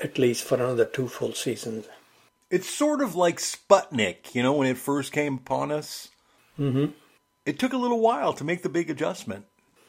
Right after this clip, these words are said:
Speaker 1: Oh, wow. Shall, shall we call Adrian Newey Adrian Gagarin?
Speaker 2: Yes. <laughs> It's just as significant, you know what I mean.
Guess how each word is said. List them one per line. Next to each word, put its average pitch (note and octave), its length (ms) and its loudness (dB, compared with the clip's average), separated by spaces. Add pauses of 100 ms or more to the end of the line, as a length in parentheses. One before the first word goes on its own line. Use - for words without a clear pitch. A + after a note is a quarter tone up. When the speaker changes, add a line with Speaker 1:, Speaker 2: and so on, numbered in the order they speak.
Speaker 1:
Oh, C3+ 120 0
wow. C#3 380 2 (340)
Shall, F#3+ 280 4
shall F#3 200 6
we F#3 100 2
call G3 260 10
Adrian E3 440 10
Newey E3 480 6 (120)
Adrian D#3 460 8
Gagarin? D3+ 640 12 (300)
Speaker 2:
Yes. D#3 640 2
<laughs> - 40 -10 (1080)
It's F#3 200 4
just - 360 2
as A#3+ 100 4
significant, D3 800 2
you G2+ 100 -2
know E2+ 180 -6
what D#2+ 160 -8
I - 20 -10
mean. C#2 460 -10